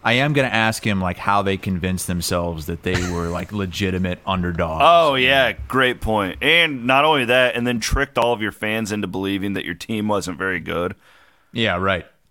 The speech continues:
Speaker 1: I'm definitely
Speaker 2: All these
Speaker 1: asking him
Speaker 2: Chiefs
Speaker 1: that.
Speaker 2: fans, they still, they're walking around, they got a chip on their shoulder. "Ah, everybody thinks we suck. We won the Super Bowl, and they all still think we suck." No.
Speaker 1: The draft is in Kansas City, correct?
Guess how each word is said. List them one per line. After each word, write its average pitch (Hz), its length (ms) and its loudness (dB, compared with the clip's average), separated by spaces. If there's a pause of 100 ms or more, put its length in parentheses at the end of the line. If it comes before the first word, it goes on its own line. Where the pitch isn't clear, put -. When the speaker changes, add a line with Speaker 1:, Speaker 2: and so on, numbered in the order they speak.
(640)
Speaker 1:
I'm 110 160 0
definitely 113 340 2
Speaker 2:
All 170 100 6
these 151 220 0
Speaker 1:
asking 87 160 -2
him 120 60 0
Speaker 2:
Chiefs - 80 -2
Speaker 1:
that. - 60 -6
Speaker 2:
fans, 101 340 -2
they 131 140 2
still, 156 320 0
they're 127 160 4
walking 135 340 4
around, 120 240 2
they 120 80 0
got 117 120 2
a 101 60 0
chip - 320 -2
on 127 160 2
their 113 140 0
shoulder. 101 420 0
"Ah, 170 160 6
everybody 180 420 4
thinks 151 280 0
we 131 140 0
suck. 123 480 0
We 139 340 2
won 165 220 4
the 110 100 -6
Super 120 280 -2
Bowl, 101 260 0
and 101 80 -2
they 123 120 2
all 123 160 2
still 147 300 -2
think 123 240 -6
we 95 120 -6
suck." 107 440 -2 (720)
No. 107 440 0
Speaker 1:
The 143 120 0
draft 220 320 0
is 160 100 2
in 180 280 0
Kansas 143 380 0
City, 120 240 -2
correct? 110 420 -2